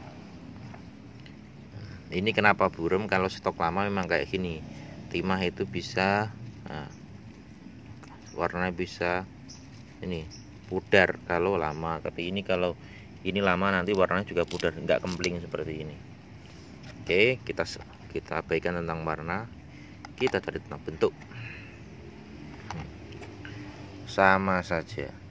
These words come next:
Untuk Canon Hercules harganya ya kisaran kan ada, mungkin ada delapan lima, sembilan puluh atau seratus ribuan kan. Tapi kalau Tiger Monster Diabolo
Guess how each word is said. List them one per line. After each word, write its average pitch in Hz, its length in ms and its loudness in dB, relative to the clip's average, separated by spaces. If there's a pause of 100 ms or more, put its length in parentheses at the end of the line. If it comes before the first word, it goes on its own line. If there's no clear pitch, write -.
(360)
Untuk 101 320 2
Canon 104 260 6
Hercules 95 540 6
harganya 92 420 6
ya 95 60 4
kisaran 92 400 4
kan 101 320 2 (480)
ada, 85 240 4
mungkin 95 400 2
ada 85 240 6
delapan 80 400 6
lima, 107 240 4
sembilan 82 400 4
puluh 101 240 4
atau 87 160 4
seratus 85 400 4
ribuan 92 400 8
kan. 76 240 0 (580)
Tapi 85 300 4
kalau 85 320 6 (640)
Tiger 113 320 10
Monster 92 480 8
Diabolo 80 720 4